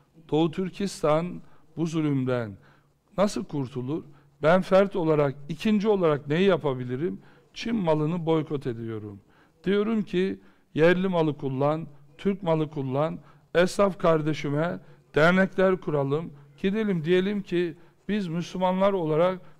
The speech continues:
Çin malı almıyoruz, Türk malı alacağız." Peki ama bu bardak Türkiye'de üretilirse bir lira, oradan elli kuruşa geliyor.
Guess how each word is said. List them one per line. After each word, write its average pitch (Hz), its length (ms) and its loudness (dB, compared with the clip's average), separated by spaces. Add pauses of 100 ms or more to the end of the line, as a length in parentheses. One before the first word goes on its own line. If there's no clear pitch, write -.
Çin - 220 -4
malı 190 260 4
almıyoruz, 151 640 0 (320)
Türk 214 240 -2
malı 196 220 6
alacağız." 123 520 0 (300)
Peki 180 540 0 (280)
ama 175 300 4
bu 202 160 -2
bardak 202 460 4 (360)
Türkiye'de 202 480 2
üretilirse 190 840 0
bir 226 120 0
lira, 180 340 2 (420)
oradan 208 420 4
elli 208 300 2
kuruşa 175 400 -2
geliyor. 156 440 0